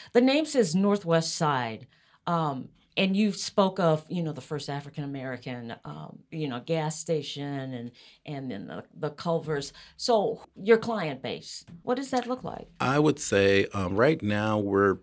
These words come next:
Speaker 2: probably ninety, eighty-five to ninety percent minority, the
Speaker 1: Mm-hmm.
Speaker 2: majority of those being African-American. I mean, we're in a pretty much, probably a ninety-five to ninety-nine percent African-American community.
Speaker 1: Right.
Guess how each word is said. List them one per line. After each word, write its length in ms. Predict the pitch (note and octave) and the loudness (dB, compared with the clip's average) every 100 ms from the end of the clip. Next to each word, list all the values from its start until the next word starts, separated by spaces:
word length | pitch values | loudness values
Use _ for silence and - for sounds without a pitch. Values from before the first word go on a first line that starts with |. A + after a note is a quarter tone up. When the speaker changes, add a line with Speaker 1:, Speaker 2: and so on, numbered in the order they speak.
| _ | _
Speaker 2:
probably 1200 | - - A#2+ B2 A#2+ A#2 A2+ G#2+ G2+ G2 G2 F#2 | -8 2 6 6 6 4 2 0 4 4 4 0
ninety, 600 | E2+ E2+ F2+ G2 G#2 F#2+ A#2 | 0 0 0 0 0 -2 2
eighty-five 540 | C3 B2+ A2 G#2 G#2 | 2 2 2 4 2
to 100 | - | 0
ninety 420 | F2+ F2+ F#2+ G2 | -2 0 0 -2
percent 800 | F#2+ F2+ E2+ - F#2 F2+ F2+ F2+ - | -2 -4 -4 -4 -4 -4 -4 -6 -8
minority, 760 | F2+ F2 E2+ E2 E2+ F#2+ A#2+ C3 B2 | -6 -4 -2 0 2 2 2 -4 -8
the 140 | E2+ F#2+ | -6 -2
Speaker 1:
Mm-hmm. 40 | |
Speaker 2:
majority 500 | F#2 E2+ F#2 F#2+ G2+ | -2 -2 0 2 4
of 160 | G2 F2+ | 2 2
those 280 | F#2 F2+ - | 0 0 -2
being 420 | F2+ F2 F2 F2 | -4 -2 -4 -4
African-American. 1080 | E2+ - F#2 F2 E2+ E2+ F#2+ - G2+ G2+ | -6 -6 -6 -4 0 2 2 2 0 0
I 60 | F2 | -2
mean, 240 | E2+ E2 | -4 -6
we're 180 | D#2+ E2+ | -2 0
in 100 | E2+ | 0
a 100 | D#2+ D#2 _ | -2 -8 _
pretty 200 | - G#2 | -6 -4
much, 340 | F2+ F2 E2+ E2+ - | -2 -2 -4 -8 -12
probably 320 | - F#2 F#2 F2+ | -4 -2 0 -2
a 60 | |
ninety-five 760 | E2 F2 F#2 F2+ - F#2 F2+ E2 | -4 -2 -2 -4 0 2 2 0
to 100 | D#2 | -6
ninety-nine 500 | D#2+ F#2 F#2+ F2+ F2 | -4 -2 -2 -2 -2
percent 500 | F2+ - F#2+ F2 E2 - - F2 | -4 -4 -4 -4 -6 -12 -12 -8
African-American 680 | E2 G2 F#2 F2+ F2 F#2 | -6 -2 0 0 0 -2
community. 540 | E2+ D#2+ F2 G2+ A2+ A#2 | -4 -4 -2 0 0 0
Speaker 1:
Right. 260 | C#3+ D#3+ | -4 -4